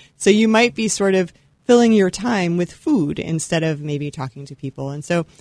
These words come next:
sometimes, you know, knowing what your comfort level is and knowing what your tolerance is for these particular situations can be a form of mindfulness as well.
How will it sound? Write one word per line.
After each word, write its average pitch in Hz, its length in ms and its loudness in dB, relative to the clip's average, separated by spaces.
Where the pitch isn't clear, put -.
sometimes, 311 640 -2
you 226 80 0
know, 190 360 2
knowing 214 480 6
what 190 160 4
your 170 140 -4
comfort 190 420 -2
level 180 520 0
is 196 460 2
and 156 300 -6
knowing 170 380 0
what 170 120 -4
your 156 320 -6
tolerance 196 560 0
is 156 320 -4
for 156 160 -6
these 156 200 -6
particular 151 460 -10
situations 143 680 -12
can 175 180 -6
be 175 140 -2
a 165 60 -2
form 214 300 -2
of 165 140 -2
mindfulness 147 640 -12
as 135 140 -20
well. 151 360 -12